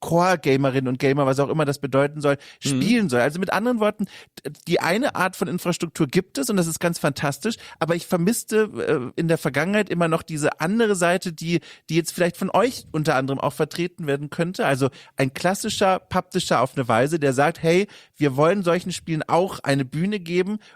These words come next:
Speaker 1: und wir gucken, dass das Ding auch Spaß macht, unterhält, dass das Gameplay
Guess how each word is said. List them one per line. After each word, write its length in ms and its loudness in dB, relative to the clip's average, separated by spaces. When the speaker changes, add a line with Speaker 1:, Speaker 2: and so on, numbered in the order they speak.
Speaker 1:
und 140 0
wir 80 2
gucken, 360 -2
dass 160 0
das 160 -2
Ding 200 0
auch 360 -2
Spaß 560 -2
macht, 220 0
unterhält, 560 2
dass 120 0
das 200 -4
Gameplay 500 2